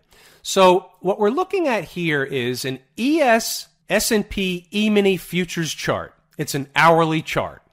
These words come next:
Why am I looking at it? Well, I just wanna point something out. So when you see the last breakup candle and you see the low, so we'll get the exact low, which is twenty-seven oh four even. Now, if I just move this over a little bit, you'll see today's low came in slightly below that, two oh,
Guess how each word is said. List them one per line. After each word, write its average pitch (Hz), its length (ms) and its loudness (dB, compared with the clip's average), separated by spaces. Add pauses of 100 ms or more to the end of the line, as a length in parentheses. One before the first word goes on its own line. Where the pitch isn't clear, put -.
(100)
Why 175 200 2
am 196 120 2
I 180 80 4
looking 147 360 -2
at 92 140 -8
it? - 140 -14
Well, 220 180 -2
I 233 100 -4
just 302 200 -6
wanna 311 180 -2
point 170 300 -2
something 131 400 -8
out. 85 220 -16 (320)
So 170 260 2
when 170 180 -2
you 170 80 0
see 302 320 -2
the 254 140 0
last 156 600 0
breakup 165 460 2
candle 113 580 -6
and 127 140 -6
you 120 60 -6
see 180 220 -4
the 151 120 0
low, 90 420 -4
so 120 260 -6
we'll 123 160 -4
get 175 220 -4
the 165 140 -4
exact 143 380 -2
low, 127 260 0
which 123 240 -4
is 123 200 -8
twenty-seven 165 840 0
oh 160 200 4
four 147 580 -4
even. 120 500 -4 (240)
Now, 135 160 -2
if 131 120 -10
I 233 60 -8
just 262 240 -10
move 185 180 2
this 156 180 -6
over 127 300 -2
a 117 60 -2
little 107 200 -6
bit, 104 260 -10
you'll 139 140 -4
see 220 280 -6
today's 160 380 -2
low 143 220 2
came 135 300 -4
in 127 100 -4
slightly 170 480 -2
below 123 400 0
that, 104 280 -6
two 196 180 2
oh, 175 240 4